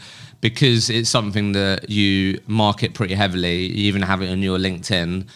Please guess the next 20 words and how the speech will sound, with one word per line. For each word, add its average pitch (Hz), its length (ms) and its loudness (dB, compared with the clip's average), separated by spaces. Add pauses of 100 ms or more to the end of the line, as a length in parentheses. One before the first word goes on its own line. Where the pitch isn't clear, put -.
(180)
not 113 300 0
just 113 220 0
a 104 40 -2
recruitment 98 460 -2
agency, 90 540 0
we 92 200 0
are 87 140 2
former 95 320 -2
sas 95 260 0
professionals. - 840 -6
So - 160 -2
let's 143 240 2
dive 139 240 2
into 131 220 0
that, 107 180 2
'cause 117 100 -2
I 107 120 2
also 120 260 2
noticed 107 400 0
that 98 260 -2